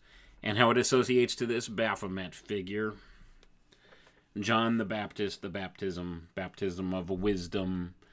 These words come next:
You see the connections back to some of these old archetypes. Let's continue on, because there's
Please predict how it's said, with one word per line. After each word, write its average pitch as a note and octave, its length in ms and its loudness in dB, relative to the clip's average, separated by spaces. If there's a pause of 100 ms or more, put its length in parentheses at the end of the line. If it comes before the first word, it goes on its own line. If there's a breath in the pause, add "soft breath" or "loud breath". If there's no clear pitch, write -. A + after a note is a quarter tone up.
(340 soft breath)
You A2 100 0
see C#3 140 4
the C3 120 4
connections A#2 520 0
back G#2 300 0
to F#2+ 140 -2
some G2 220 -2
of F#2 60 -4
these F2+ 200 -2 (100)
old A2+ 560 2 (400 loud breath)
archetypes. F2+ 800 -8 (1600 soft breath)
Let's D3 260 8
continue G3 560 4
on, A#2+ 320 4
because B2 380 2
there's A2 320 2